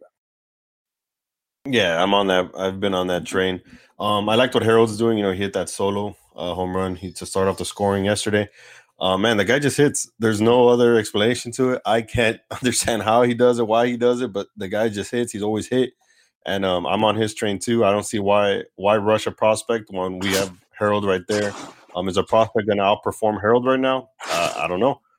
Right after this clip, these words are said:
Speaker 2: But, um, let's just see what Harold's got. Let's give him the, the season and, um, see if we struck gold with him.
Speaker 1: And
Speaker 2: As
Speaker 1: I mean,
Speaker 2: for Anderson,
Speaker 1: nobody
Speaker 2: you can see the footwork. Go ahead, go ahead.
Speaker 1: Sorry, I mean, nobody's really,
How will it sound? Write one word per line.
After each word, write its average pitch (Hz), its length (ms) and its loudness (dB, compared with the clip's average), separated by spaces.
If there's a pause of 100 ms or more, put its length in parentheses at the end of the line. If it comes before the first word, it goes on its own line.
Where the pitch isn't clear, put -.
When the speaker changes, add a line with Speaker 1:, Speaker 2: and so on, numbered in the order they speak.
(200)
Speaker 2:
But, 104 220 0 (260)
um, 87 480 -2
let's 104 200 -4
just 117 140 -6
see 120 100 2
what 110 100 2
Harold's 113 240 2
got. 113 200 4
Let's 98 120 -2
give 110 160 0
him 107 60 -4
the, 98 180 -4
the 90 100 -8
season 117 500 -4 (480)
and, 92 280 -8
um, 82 480 -10 (180)
see - 140 -4
if 98 120 -2
we 98 80 -2
struck 95 280 -2
gold 98 240 4
with 92 120 0
him. 92 200 0 (400)
Speaker 1:
And 139 120 4
Speaker 2:
As 139 40 6
Speaker 1:
I 143 40 2
mean, 147 100 8
Speaker 2:
for - 20 8
Anderson, 165 160 10
Speaker 1:
nobody 160 260 10
Speaker 2:
you 104 60 2
can 101 120 -2
see 117 140 -2
the 110 180 0
footwork. 113 300 0 (920)
Go 110 80 4
ahead, 120 200 4
go 113 80 4
ahead. 147 180 -2 (540)
Speaker 1:
Sorry, 143 180 8
I 131 60 8
mean, 147 180 6
nobody's 143 440 6
really, 139 340 6